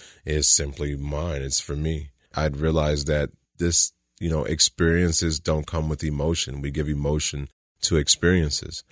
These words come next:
And the emotion that I was given to this experience was furthering the destruction of my life.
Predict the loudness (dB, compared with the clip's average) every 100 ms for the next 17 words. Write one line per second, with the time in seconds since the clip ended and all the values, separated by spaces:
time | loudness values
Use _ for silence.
0 | -4 0 2 2 2 2 2 0 0 0
1 | 0 0 -2 -2 -2 -2 -2 -2 -2 -2
2 | 0 2 2 2 -2 -6 -4 0 2 0
3 | 2 6 8 8 6 2 0 0 0 2
4 | 0 -2 -4 -4 -4 -2 -2 -4 -12